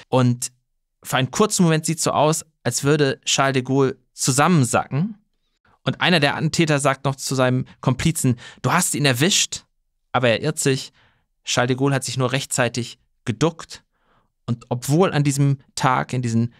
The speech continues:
vierzig Sekunden, hundertfünfzig Schüsse abgefeuert werden, ist de Gaulle dem Tod entronnen. Und der Präsident weiß auch, warum das schiefgelaufen ist aus Sicht der Komplizen, weil sie nämlich geschossen haben wie die Schweine.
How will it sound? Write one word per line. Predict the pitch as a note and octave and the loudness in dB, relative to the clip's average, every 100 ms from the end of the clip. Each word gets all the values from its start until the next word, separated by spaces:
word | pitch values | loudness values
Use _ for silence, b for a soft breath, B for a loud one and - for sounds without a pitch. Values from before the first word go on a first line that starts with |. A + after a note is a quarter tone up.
| b b | b b
vierzig | - F#3 F3+ D3 - | -2 0 0 -2 0
Sekunden, | C#3 - C#3 A#2+ G#2+ - | -2 0 -2 0 -2 4
hundertfünfzig | G3 D#3+ - E3+ - C3 | 4 4 2 -2 0 0
Schüsse | - E3+ - | 2 2 0
abgefeuert | A#2 - A#2+ A#2 A2+ G#2+ A2 | -4 -6 -2 2 2 0 0
werden, | G#2 G#2 G#2 b b b b b b _ _ - | 0 0 -4 b b b b b b _ _ -2
ist | B2+ | 0
de | B2+ | 0
Gaulle | A#2+ A#2 | 2 2
dem | A2 G#2+ | 2 0
Tod | - G#2+ - _ _ _ - | -2 -4 -4 _ _ _ -2
entronnen. | A2 A#2 B2 C#3+ D3 b b b b b b | -2 2 2 2 0 b b b b b b
Und | |
der | A#2+ | 0
Präsident | - B2 A#2+ C3 B2+ | 2 0 2 2 2
weiß | B2 A#2+ | 0 0
auch, | A2 | 0
warum | A2 B2+ | 2 2
das | A2 - | 2 0
schiefgelaufen | C3+ - G2+ F2+ F2 D#2+ | -2 -2 0 0 -2 -6
ist | F2 | -6
aus | G2+ - | -6 -6
Sicht | G#2+ - | -6 -6
der | A2 | -6
Komplizen, | - G2+ A2 - A2+ A#2+ - _ _ | -4 -2 -2 -2 -2 -2 -6 _ _
weil | G2+ A2 | 0 2
sie | A2+ | 4
nämlich | A2 G#2 - | 4 2 0
geschossen | - C3 B2 A#2 | 0 0 0 0
haben | G#2+ G2+ G2+ - _ | 2 2 0 -4 _
wie | G#2+ G#2 | -6 -4
die | G2+ | 0
Schweine. | - - F#2+ F#2 - | 0 0 -4 -8 -14